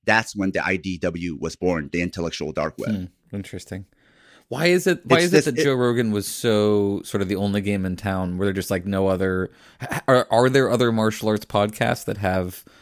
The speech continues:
Speaker 2: filled that space, or is it still, like, a sort of mostly empty space, you feel like?
Speaker 1: No, now it's, it's slowly starting to change, and there's other martial arts websites and, and, and podcasts that talk about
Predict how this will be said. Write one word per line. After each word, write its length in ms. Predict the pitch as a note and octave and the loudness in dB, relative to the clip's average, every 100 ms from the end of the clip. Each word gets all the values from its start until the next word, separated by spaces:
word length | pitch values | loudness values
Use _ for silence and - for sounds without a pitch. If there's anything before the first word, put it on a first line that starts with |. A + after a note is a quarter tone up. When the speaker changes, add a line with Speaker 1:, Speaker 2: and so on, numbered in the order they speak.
| _ | _
Speaker 2:
filled 300 | - G#2+ G2 | -6 -2 0
that 220 | G2+ - | -2 -4
space, 440 | - - A#2+ D#3 - | -2 0 0 0 -4
or 120 | G2 | -4
is 100 | G#2+ | -4
it 100 | - | -8
still, 520 | - G#2 F#2+ F#2 - - | -2 0 2 0 -4 -10
like, 260 | D2+ F#2+ G2 | -8 -6 -4
a 100 | G2 | -4
sort 220 | G#2 F#2 | -2 -4
of 160 | F2 - | -6 -6
mostly 560 | G2 F#2 F#2 - F#2+ E2+ | -2 0 -2 -2 -2 -2
empty 320 | F2+ - F2 | -4 -4 -6
space, 420 | - F#2 F#2 - | -4 -2 -2 -6
you 80 | F#2 | -8
feel 180 | - F2+ | -8 -8
like? 320 | G2 F2+ _ _ _ _ _ _ _ _ _ _ _ | -8 -8 _ _ _ _ _ _ _ _ _ _ _
Speaker 1:
No, 140 | B2 C3+ | 2 2
now 280 | B2+ A#2+ | 4 2
it's, 200 | G#2+ - G#2 - | 0 -8 -12 -4
it's 180 | G2+ - | -4 -2
slowly 400 | G#2+ F#2 F2 E2 | -2 -2 -2 -6
starting 380 | - F2+ E2+ D#2+ | -6 -4 -4 -6
to 80 | - | -12
change, 400 | - F2 D#2+ D#2 | -8 -6 -6 -6
and 100 | D#2 | -6
there's 200 | D#2+ D#2 | -6 -4
other 280 | D#2 D2+ C#2 | -6 -4 -6
martial 300 | D#2 D#2 - | -6 -6 -6
arts 200 | C#2 - | -6 -6
websites 500 | - C#2 - C#2 C#2 | -8 -8 -4 -4 -4
and, 200 | D2 A#1+ - - - - | -6 -6 -10 -18 -16 -6
and, 180 | F#2 E2 | -4 -2
and 200 | F2 D#2 | -2 -4
podcasts 560 | - F2 E2+ D#2+ C#2+ - | 0 0 0 -4 -6 -6
that 180 | A#1 - | -8 -4
talk 240 | D#2+ D2+ | -6 -4
about 260 | - D2+ | -4 -4